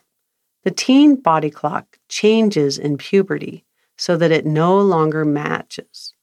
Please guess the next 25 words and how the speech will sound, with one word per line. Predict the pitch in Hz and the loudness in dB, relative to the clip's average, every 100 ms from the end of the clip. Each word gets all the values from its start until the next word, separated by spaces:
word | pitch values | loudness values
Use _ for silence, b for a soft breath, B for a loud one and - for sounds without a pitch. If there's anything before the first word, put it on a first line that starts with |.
| _ _ | _ _
the | 156 143 | -8 -2
one | 147 147 160 | 0 0 -2
we | 156 | -4
have | 135 147 143 | -4 -6 -6
as | 151 | -8
adults | 151 139 160 180 - - | -8 -6 -6 -6 -12 -8
or | 156 | -4
the | 156 | -2
one | 160 160 | 0 0
they | 156 175 | -2 -2
had | 170 151 139 - - | -2 -4 -6 -12 -14
as | 160 - | -12 -8
littler | 151 151 147 151 | -6 -4 -6 -8
kids. | - 165 160 - - _ _ _ _ _ _ _ _ - | -10 -14 -14 -16 -20 _ _ _ _ _ _ _ _ -6
Scientists | - 269 269 202 156 143 | 0 2 2 0 -4 -6
don't | - 185 196 | -2 2 2
understand | 190 190 - 180 175 | 2 -2 -2 -2 0
why, | 165 165 160 165 _ - | 0 -2 -8 -14 _ -8
but | 180 | -6
it's | 143 - - | -6 -10 -16
certainly | - - 202 196 190 | -8 -4 -2 0 0
been | 180 175 | 0 -4
proven | 170 - 180 147 135 | -4 -6 -6 -6 -10
to | 156 | -10
exist. | 151 - 196 - - | -8 -4 -4 -6 -18